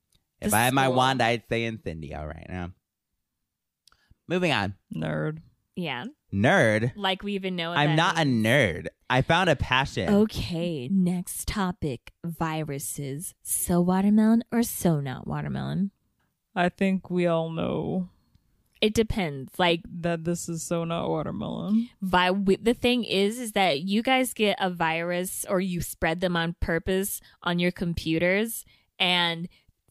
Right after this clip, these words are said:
Speaker 1: for Sims, that is the scariest thing
Speaker 2: Yeah.
Speaker 1: ever. Like, we have the, the coughing viruses too, but a virus on a computer,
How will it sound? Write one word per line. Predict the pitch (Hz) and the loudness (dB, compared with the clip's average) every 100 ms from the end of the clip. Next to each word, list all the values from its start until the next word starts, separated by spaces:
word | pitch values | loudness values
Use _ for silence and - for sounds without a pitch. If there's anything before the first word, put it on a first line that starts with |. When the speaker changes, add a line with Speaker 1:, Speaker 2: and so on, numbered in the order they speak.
| - | 0
Speaker 1:
for | 202 | 2
Sims, | - - 180 170 202 233 269 - - _ _ - | 2 2 2 4 4 4 2 -6 -16 _ _ -4
that | 196 190 147 | 0 2 2
is | 196 | 0
the | 202 | 0
scariest | 196 - 196 180 175 165 175 - | -4 -4 0 2 2 0 -4 -6
thing | 175 160 156 | -4 -2 -4
Speaker 2:
Yeah. | - 98 170 | -4 0 2
Speaker 1:
ever. | 170 175 | 4 4
Like, | 185 185 | 2 0
we | 220 262 | -2 -2
have | 262 226 - | -2 -4 -2
the, | 196 180 170 - - | -2 -2 -6 -12 -10
the | 180 | -10
coughing | - 190 175 - 170 165 | -8 -6 -6 -6 -8 -6
viruses | 160 156 156 156 160 160 | -6 -6 -8 -12 -14 -16
too, | - - 160 165 202 - - - - | -14 -6 -4 -4 -6 -10 -20 -18 0
but | 185 170 | 2 4
a | - 175 | 0 -4
virus | 165 156 170 185 220 | 0 0 2 0 -2
on | - 202 | 0 0
a | 190 | 0
computer, | 202 185 - 175 165 180 202 | -2 -4 -2 0 2 2 0